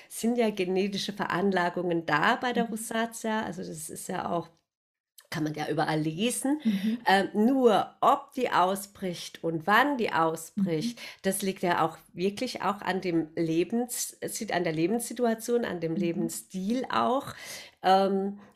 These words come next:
Speaker 1: und, äh, hat natürlich ganz viele andere Faktoren noch, aber je besser ihr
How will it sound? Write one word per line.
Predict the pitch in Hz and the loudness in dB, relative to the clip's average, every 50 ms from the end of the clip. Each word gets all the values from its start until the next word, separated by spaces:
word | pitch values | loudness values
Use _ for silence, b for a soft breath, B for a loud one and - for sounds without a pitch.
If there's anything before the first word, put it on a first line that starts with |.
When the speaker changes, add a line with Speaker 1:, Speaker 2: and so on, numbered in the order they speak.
| _ _ | _ _
Speaker 1:
und, | - 202 208 214 214 214 214 214 - - - | -2 2 4 4 6 6 4 4 0 -2 0
äh, | 208 196 202 202 | 2 2 2 2
hat | - - 214 - | 2 0 0 0
natürlich | 202 190 - 208 202 202 202 | 0 2 2 2 2 2 0
ganz | 208 208 208 208 | 0 -2 0 0
viele | - 190 - | 0 2 4
andere | - 180 226 254 240 233 | 4 4 4 4 0 -2
Faktoren | - - 226 220 - - - 233 220 214 214 | -2 -4 -4 -4 -4 -4 -2 0 2 2 2
noch, | 208 214 208 | 0 -2 -2
aber | 214 180 185 180 180 175 | -2 0 2 2 2 2
je | - 185 175 | 0 -2 -2
besser | - - 220 247 - - 247 240 233 - | 0 0 0 0 0 2 2 2 2 2
ihr | - 208 208 208 | 2 2 2 2